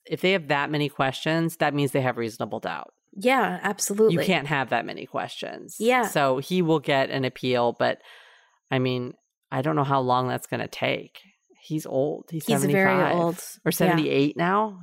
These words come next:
Speaker 1: Yeah. Ugh. I don't know.
Speaker 2: And
Speaker 1: That's
Speaker 2: he
Speaker 1: all
Speaker 2: was
Speaker 1: I got.
Speaker 2: already, I think he's probably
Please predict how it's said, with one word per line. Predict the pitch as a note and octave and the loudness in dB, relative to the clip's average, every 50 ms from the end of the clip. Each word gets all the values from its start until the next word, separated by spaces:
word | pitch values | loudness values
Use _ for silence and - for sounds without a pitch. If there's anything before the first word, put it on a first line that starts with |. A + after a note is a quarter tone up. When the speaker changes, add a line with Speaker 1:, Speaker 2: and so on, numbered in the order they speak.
| G#3+ A#3 | -16 -12
Speaker 1:
Yeah. | F3+ D3 C3+ - - - - - | -10 -8 -6 -6 -6 -8 -10 -14
Ugh. | - C#3+ C#3 C#3 B2 - - - - _ _ _ _ _ _ _ _ _ _ _ _ _ _ _ _ _ _ - | -16 -16 -16 -16 -18 -20 -20 -20 -20 _ _ _ _ _ _ _ _ _ _ _ _ _ _ _ _ _ _ -16
I | - C#3 | -12 -10
don't | C#3 - - | -10 -10 -10
know. | - G#2+ G#2 - - - _ _ _ _ _ _ _ _ _ - | -10 -12 -12 -12 -14 -16 _ _ _ _ _ _ _ _ _ -4
Speaker 2:
And | G3 F#3+ G3 | 0 2 4
Speaker 1:
That's | G3 | 4
Speaker 2:
he | F#3+ | 4
Speaker 1:
all | E3+ | 4
Speaker 2:
was | E3 D#3+ | 4 4
Speaker 1:
I | |
got. | - F#3+ | 2 2
Speaker 2:
already, | G3 G3 F#3+ F#3+ F#3 E3+ F3 - - - _ _ _ _ _ _ - | 2 2 2 2 2 0 0 -6 -14 -20 _ _ _ _ _ _ 0
I | G#3 A3+ | 0 0
think | A3+ - C#4 C4 B3+ - | 2 2 2 2 2 2
he's | C4 A3+ - | 2 0 0
probably | - - A3+ G#3 G3 G#3 G3+ G3 F#3+ F#3+ F#3+ | -2 -2 -2 0 2 2 4 4 4 2 0